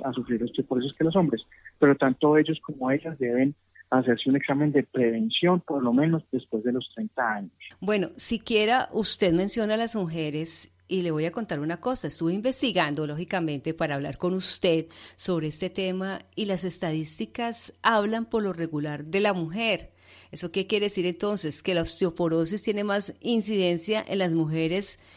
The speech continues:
Speaker 2: que en los hombres? Los hombres también pueden, eh, sufrir de osteoporosis, me imagino.
Speaker 1: Sí, el, los tratamientos de osteoporosis y toda la prevención de osteoporosis, la, hay una difusión muy grande hacia, hacia las mujeres, realmente eso es cierto.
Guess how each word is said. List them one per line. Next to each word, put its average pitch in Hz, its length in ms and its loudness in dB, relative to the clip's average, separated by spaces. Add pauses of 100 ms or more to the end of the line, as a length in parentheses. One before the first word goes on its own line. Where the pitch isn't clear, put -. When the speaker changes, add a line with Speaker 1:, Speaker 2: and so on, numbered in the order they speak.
(140)
Speaker 2:
que 208 140 4
en 180 60 6
los 165 220 2
hombres? 220 640 2
Los 165 240 2
hombres 156 260 -4
también 165 360 0
pueden, 185 420 2
eh, 175 120 0
sufrir 160 360 -4
de 156 60 -2
osteoporosis, 208 680 -2
me 160 120 0
imagino. 156 580 -2 (400)
Speaker 1:
Sí, 170 300 6
el, 143 280 8
los 139 240 4
tratamientos 139 540 2
de 170 80 4
osteoporosis 151 640 -2
y 156 40 0
toda 131 320 4
la 160 100 6
prevención 127 420 2
de 139 60 -2
osteoporosis, 139 640 -6
la, 123 420 4
hay 127 280 4
una 135 180 4
difusión 123 400 -2
muy 131 100 4
grande 135 300 2
hacia, 139 240 -4
hacia 123 240 -4
las - 160 -6
mujeres, 220 500 0
realmente 220 500 -4
eso - 160 -2
es 131 80 -2
cierto. - 360 2